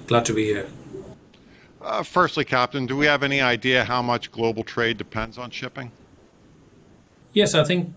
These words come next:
Speaker 1: from various estimates, it's about eighty to ninety percent of global trade moves on ships. So consequently, shipping safety becomes an extremely important part for global trade.
Speaker 2: And do we know about what shipping losses and insured losses were for twenty twenty-two?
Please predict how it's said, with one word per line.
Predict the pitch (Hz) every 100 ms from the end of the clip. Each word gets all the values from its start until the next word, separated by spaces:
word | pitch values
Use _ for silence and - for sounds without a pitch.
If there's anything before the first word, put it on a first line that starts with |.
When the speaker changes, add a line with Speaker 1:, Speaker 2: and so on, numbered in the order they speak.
| -
Speaker 1:
from | - 151 139
various | 160 160 -
estimates, | 143 131 131 127 - -
it's | 139
about | 127 127 123 - -
eighty | 139 127 127
to | 123
ninety | 113 110
percent | 110 117 120 113 120
of | 135
global | 123 113 117
trade | 120 110
moves | 113 110 117
on | 107
ships. | - - 131 - -
So | - 117 110 110 - - -
consequently, | 131 120 110 123 120 120 117 110
shipping | - - 123 117
safety | 113 123 120 117
becomes | 110 117 110
an | 113
extremely | 107 - - 117 110
important | 107 120 110 107
part | 113 107 107
for | -
global | 113 110 107
trade. | - 120 - - - - - -
Speaker 2:
And | 135 135 135 135 135 131 113
do | 139
we | 127 143 143
know | 143 143 135 131 127 120 -
about | 117 98 - 127 135 135 143
what | 120 123 -
shipping | - 147 143 131
losses | 117 127 123 131 110
and | 110
insured | 98 - 123 110
losses | 113 120 - 117 95
were | 120
for | 123 143
twenty | - 139 131
twenty-two? | - 139 135 - 151